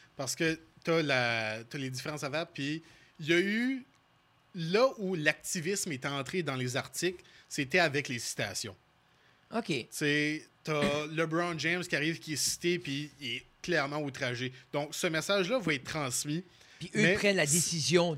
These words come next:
Speaker 2: de mettre cette
Speaker 1: de mettre cette
Speaker 2: citation-là.
Speaker 1: citation-là. Donc, la... oui, il y a eu de l'activisme dans les médias. Beaucoup. Mais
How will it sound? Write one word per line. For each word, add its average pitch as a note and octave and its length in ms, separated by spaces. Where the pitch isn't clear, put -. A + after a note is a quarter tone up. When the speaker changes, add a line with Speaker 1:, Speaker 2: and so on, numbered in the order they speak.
Speaker 2:
de E3 140
mettre E3 380
cette - 280
Speaker 1:
de D#3 80
mettre D#3+ 200
cette C#3 100
Speaker 2:
citation-là. D3+ 380
Speaker 1:
citation-là. D#3 340
Donc, F3 300
la... D3+ 260
oui, G3+ 320
il G#3+ 60
y - 20
a D#3+ 40
eu F#3 120
de D#3 60
l'activisme D3 640
dans B2 100
les A#2+ 100
médias. A#2 360
Beaucoup. A#3 540
Mais D#3+ 440